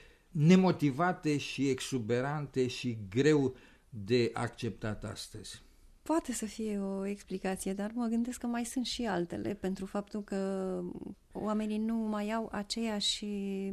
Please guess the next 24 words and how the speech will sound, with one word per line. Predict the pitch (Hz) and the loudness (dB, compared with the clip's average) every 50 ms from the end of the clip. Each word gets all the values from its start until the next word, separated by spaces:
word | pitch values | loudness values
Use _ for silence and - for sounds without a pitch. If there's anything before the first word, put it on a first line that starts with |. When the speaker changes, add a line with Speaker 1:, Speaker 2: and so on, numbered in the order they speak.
| 202 196 - | -6 -8 -8
Speaker 2:
dorință | 185 190 175 - 202 202 202 208 233 269 254 214 202 - - 190 | -12 -8 2 4 4 4 4 4 4 4 4 4 4 0 0 0
de | 180 175 185 185 185 | -2 0 -2 -2 -2
a | 180 180 | -2 -2
fi | 180 - - 190 196 190 180 180 180 175 - _ - - - | -4 -4 -4 -2 -2 0 0 -2 -2 -4 -6 _ -16 -10 -4
liberi, | 196 208 214 233 220 196 202 196 190 | -2 0 2 2 4 4 4 2 4
de | 180 | 2
a | 196 208 | 2 0
se | 202 - | 2 0
manifesta | 202 208 202 202 202 196 - - 196 196 - - 226 233 | 0 0 0 0 0 -2 0 -2 -2 -2 0 2 2 2
exuberant, | 214 196 - - 208 202 202 196 190 190 190 202 196 | 2 0 0 -2 -4 -2 -2 0 0 0 0 -2 -2
cum | - - 196 196 190 | -4 -6 -4 -4 -4
ziceați. | 190 190 190 190 - - 190 185 190 190 - - 226 - | -2 -4 -6 -6 -4 -2 -2 -2 -2 -4 -8 -10 -10 -6
Speaker 1:
Mai | - 127 131 131 131 131 127 | -4 -2 0 2 4 4 4
era | 123 123 143 151 | 4 4 2 2
altceva. | 170 175 165 156 - 135 120 101 104 95 85 80 | 4 4 2 2 4 2 2 2 2 -2 -2 0
Magazinele | 110 120 113 110 95 107 110 104 95 - 120 127 127 120 113 110 | 0 0 0 0 0 -2 -2 -2 -2 -4 -4 -2 -2 -2 0 0
erau | 110 104 101 107 104 104 101 95 92 | 0 0 0 0 0 0 -2 -2 -2
goale, | 95 101 101 101 101 101 104 110 117 127 131 120 - - _ _ - - 165 107 | -4 -6 -6 -6 -6 -8 -8 -8 -8 -8 -10 -14 -16 -18 _ _ -16 -10 -6 -4
nu | 113 117 | -4 -4
prea | 110 - 117 117 107 | -2 -2 0 0 0
aveai | 101 92 110 110 110 | 0 0 0 0 0
ce | 107 - 107 101 | -2 -4 -6 -6
să | - - 101 | -6 -6 -8
cumperi. | 92 - - 92 98 95 92 - 104 101 98 98 - | -8 -8 -10 -8 -8 -8 -8 -8 -10 -10 -10 -12 -14